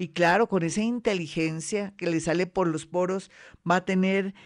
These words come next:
en estos días, deme chancecito de hoy al día sábado, hasta las cuatro de la tarde, para que pase algo extraordinario. Hoy es un día mágico, por eso estoy hablando así.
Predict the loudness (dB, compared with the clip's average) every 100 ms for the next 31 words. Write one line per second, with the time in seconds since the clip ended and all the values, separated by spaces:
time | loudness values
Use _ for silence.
0 | -6 2 4 4 2 0 -2 -2 0 2
1 | 4 4 2 0 -4 -2 -2 -4 -4 -4
2 | 0 4 4 6 6 4 0 -6 _ _
3 | -20 -20 -20 _ 2 2 2 0 2 2
4 | 0 2 4 6 6 6 2 -2 -6 _
5 | _ _ -6 -2 -2 -2 -2 -2 -2 0
6 | -2 0 0 -2 -6 -10 -20 -20 _ -6
7 | -4 -2 -4 0 2 2 0 2 6 6
8 | 8 4 4 0 0 4 8 8 8 4
9 | 4 6 6 4 6 6 6 6 2 4
10 | 6 6 6 4 4 -2 -6 -4 -4 -4
11 | -4 0 6 6 6 4 2 -2 -6 -10
12 | -10